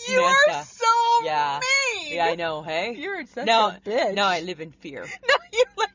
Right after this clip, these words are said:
Speaker 1: in
Speaker 2: No, I live in
Speaker 1: Well, now
Speaker 2: fear.
Speaker 1: you've pissed off the meth head.
Speaker 2: Now I don't know if we're quite as cordial as we
Speaker 1: No,
Speaker 2: once
Speaker 1: I
Speaker 2: were.
Speaker 1: don't think you
Speaker 2: And
Speaker 1: are.
Speaker 2: the cops made him move all the shit back into the, into the apartment.
Speaker 1: No.
Speaker 2: All of it, back in. Don't belong in my hall. It doesn't live in my hall. Right?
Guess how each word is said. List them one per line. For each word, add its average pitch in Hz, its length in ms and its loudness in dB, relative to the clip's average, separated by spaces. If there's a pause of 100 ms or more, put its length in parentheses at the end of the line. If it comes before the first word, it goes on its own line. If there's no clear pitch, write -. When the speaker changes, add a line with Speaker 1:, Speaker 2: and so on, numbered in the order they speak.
Speaker 1:
in 403 80 -2
Speaker 2:
No, 202 140 2
I 180 140 2
live 220 260 0
in 247 60 0
Speaker 1:
Well, 311 100 0
now 311 120 4
Speaker 2:
fear. 330 200 0
Speaker 1:
you've - 80 -10
pissed 359 260 -8
off - 180 0
the 254 100 -8
meth 208 240 -4
head. 196 340 -4
Speaker 2:
Now 196 180 4
I 208 80 4
don't 190 160 0
know 190 140 0
if 180 100 -6
we're 175 120 -4
quite 175 180 -2
as 156 100 -6
cordial 151 460 -4
as 139 100 -12
we 208 100 -8
Speaker 1:
No, 269 180 2
Speaker 2:
once 254 120 2
Speaker 1:
I - 40 0
Speaker 2:
were. - 100 2
Speaker 1:
don't 202 180 0
think 214 220 -8
you 196 160 -8
Speaker 2:
And 220 220 2
Speaker 1:
are. - 20 -2
Speaker 2:
the 208 80 0
cops 208 320 -2
made 208 160 -2
him 202 80 -4
move 185 160 -2
all 175 240 2
the 175 100 -10
shit 180 240 -10
back 165 220 -4
into 175 180 -8
the, 170 360 -6
into 196 160 -8
the 196 80 -6
apartment. 196 420 -8
Speaker 1:
No. 196 440 -4
Speaker 2:
All 196 280 2
of 170 80 -4
it, 147 180 -8
back 185 280 -2
in. 143 180 -12 (300)
Don't 339 140 -4
belong 262 320 2
in 190 120 -6
my 165 140 -2
hall. 175 480 0 (600)
It 277 160 -8
doesn't 381 340 -2
live 226 180 2
in 220 120 -2
my 233 140 0
hall. 214 500 2 (520)
Right? 320 320 -2